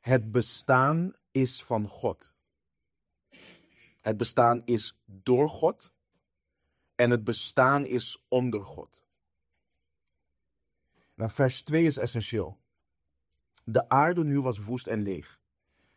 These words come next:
en duisternis lag over de watervloed, en de geest van God zweefde boven het water." Nou, de beschrijving van woest en leeg duidt op een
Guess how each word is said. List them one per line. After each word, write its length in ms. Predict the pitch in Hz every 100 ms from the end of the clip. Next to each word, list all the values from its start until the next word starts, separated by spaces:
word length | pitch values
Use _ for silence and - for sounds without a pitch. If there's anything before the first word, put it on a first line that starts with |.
| _
en 240 | 110 98
duisternis 580 | 113 127 151 151 127 117
lag 220 | 113 104
over 220 | 104 107
de 80 | 107
watervloed, 640 | 101 104 98 - - - _ _ _
en 160 | - 107
de 80 | 104
geest 480 | - 127 131 143
van 140 | - 117
God 360 | - 117 110 _ _ _
zweefde 640 | - 107 110 123 131 123
boven 360 | 104 107 104 101
het 160 | 98
water." 420 | 92 95 85 87 - _ _ _ _
Nou, 380 | _ _ - 95
de 60 |
beschrijving 460 | 110 - 127 139 151
van 180 | 135 113
woest 220 | 131 -
en 160 | 113
leeg 380 | 107 107 131 - _ _ _
duidt 540 | 98 101 110 131 143 - _
op 160 | - 110
een 180 | 113